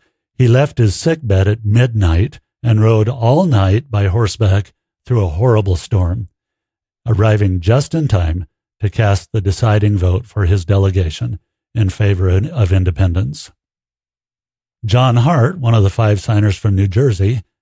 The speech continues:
had a large farm and several mills. While his wife was on her deathbed, Hessian soldiers descended on his property, destroyed his mills,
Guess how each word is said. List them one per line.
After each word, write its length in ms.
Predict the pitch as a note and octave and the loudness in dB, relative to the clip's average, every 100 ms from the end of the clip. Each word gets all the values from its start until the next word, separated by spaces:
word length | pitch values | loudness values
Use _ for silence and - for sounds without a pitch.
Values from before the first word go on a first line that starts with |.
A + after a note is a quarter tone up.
| _ | _
had 140 | G#2+ G2+ | 0 2
a 40 | |
large 420 | G2+ G#2 A2+ G#2 | 2 2 2 0
farm 360 | - B2+ A2+ F2 | -4 -2 0 0
and 120 | E2+ | -2
several 360 | E2+ A2 G2 F#2+ | -2 -2 0 2
mills. 520 | G2+ G2+ D#2+ A2 - _ _ _ _ _ | 2 2 0 -6 -14 _ _ _ _ _
While 260 | B2+ C3 C#3 | -2 2 2
his 240 | B2 F#2+ | 2 0
wife 400 | G#2 A#2+ D#3 - | 0 2 0 0
was 180 | A2+ G2 | -2 0
on 200 | A2 G#2 | 0 0
her 140 | G2 | -2
deathbed, 800 | F#2 G2 C3 - F#2 E2+ G2+ E2+ - _ _ _ _ _ _ - | -2 0 0 0 -2 -4 -4 -14 -18 _ _ _ _ _ _ -2
Hessian 360 | B2 - A#2 | 0 2 -2
soldiers 520 | G#2 B2 A#2 G#2 G2 - | 0 0 2 2 0 -2
descended 440 | G2+ B2 G#2+ G2+ | -2 0 0 2
on 160 | G2+ F#2+ | 2 0
his 160 | G2 | -2
property, 460 | - G2 F2+ F#2 E2 - _ | 0 0 0 -2 -4 -6 _
destroyed 500 | G#2+ F2+ - A#2+ B2 | -4 -2 0 2 2
his 160 | G#2+ F2 | 0 0
mills, 440 | G2 F2+ F#2 - | 0 2 0 -4